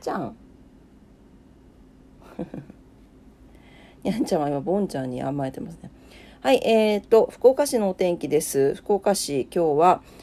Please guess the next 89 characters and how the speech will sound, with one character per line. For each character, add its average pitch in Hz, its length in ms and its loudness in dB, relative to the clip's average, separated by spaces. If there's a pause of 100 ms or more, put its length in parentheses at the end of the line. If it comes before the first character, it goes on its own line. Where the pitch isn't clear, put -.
雨 226 240 2
時 175 240 -4
々 143 120 -8
曇 160 400 -4
り、 190 160 0
最 208 200 -2
高 214 160 0
気 220 100 -2
温 180 140 2
三 220 260 -2
十 254 140 0
度、 233 140 0
最 247 140 -2
低 247 120 -6
気 233 80 0
温 220 100 0
二 226 140 -2
十 180 180 0
五 170 160 0
度 190 120 0
と - 100 -4
い - 20 -2
う 147 60 -4
こ - 120 -6
と - 100 -6
で、 98 80 -4
昨 - 120 -16
日 180 40 -4
よ 180 120 -2
り 143 80 -6
マ 156 180 -4
イ 180 40 -2
ナ 208 120 -2
ス 202 140 -6
二 226 160 0
度 240 100 0
下 214 160 -4
が 180 100 0
っ 170 40 -2
て - 300 -4
お 156 100 -2
り 139 140 -6
ま 156 180 0
す。 - 100 -16 (380)
三 233 320 -8
十 247 220 -8
度 180 80 -6
っ - 40 -12
て - 140 -16
久 - 140 -18
し 147 160 -12
ぶ 151 80 -10
り 156 80 -6
だ 143 160 -6
ね、 143 80 -6
な 147 80 -6
ん 151 80 -10
か - 100 -12
ね。 - 160 -12 (240)
は 160 140 -2
い。 - 80 -4 (320)
高 269 220 0
潮 277 200 -2
雷 220 460 -2
注 190 120 -4
意 190 60 0
報 196 160 -4
が 220 120 0
出 180 120 -4
て - 240 -8
お - 80 -8
り - 220 -12
ま 156 260 -4
す。 - 140 -16 (320)
で 160 80 -6
も 143 120 -2
夜 202 280 2
暑 - 220 -6
か 453 100 -2
っ 523 120 -8
た 508 100 -2
よ 180 180 0
ね、 147 380 -2
な 143 120 -2
ん 139 100 -4
か - 140 -10
ね。 139 460 -4 (400)
う - 20 -6
ん。 131 440 -6